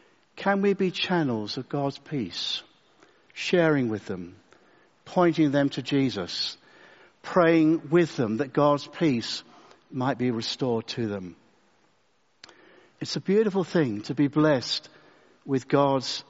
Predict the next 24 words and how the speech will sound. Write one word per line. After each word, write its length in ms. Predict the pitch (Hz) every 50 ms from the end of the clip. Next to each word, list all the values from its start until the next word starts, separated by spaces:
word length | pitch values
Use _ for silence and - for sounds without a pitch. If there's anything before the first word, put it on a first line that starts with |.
| _ -
riches. 680 | 110 104 127 143 - - - 117 98 85 - - - - - _ _ _ _ _ _ _ - - - - - - - - - _ _ _ _ _ _ _ _ _ -
And 140 | 156 147
God 320 | - 196 202 196 196 185 165
wants 380 | 175 156 170 165 180 170 - -
us 300 | - 165 165 156 - -
to 140 | - - 156
bless 440 | - - 160 156 170 170 156 - - - -
others 580 | 147 156 165 143 123 104 101 104 - - - - -
with 180 | 127 139 131 -
those 320 | 156 139 143 135 - -
riches 580 | 135 160 165 - - - 170 160 156 - - - - _ _ _ _ _ _ -
and 140 | 117 120 -
to 80 | -
do 240 | 123 - 156 147 139
so 320 | 131 - - 147 127 123 123
generously. 840 | 120 - - 139 135 123 113 107 101 - - 107 95 87 85 82 - _ _ _ _ _ _ _ _ _ _ _ _ _ _ _ _ _ _ _ _ _ _ _ _ _ _ _ _ _ _ _ _ _ _ _ _ -
Can 180 | - 175 180
we 120 | 190 180 170
ask 260 | 165 165 151 - -
God 300 | - 147 143 135 131 -
to 60 | -
help 360 | 117 - 160 151 143 139 -
us 220 | 143 139 127 - -
to 320 | - - 143 127 127 127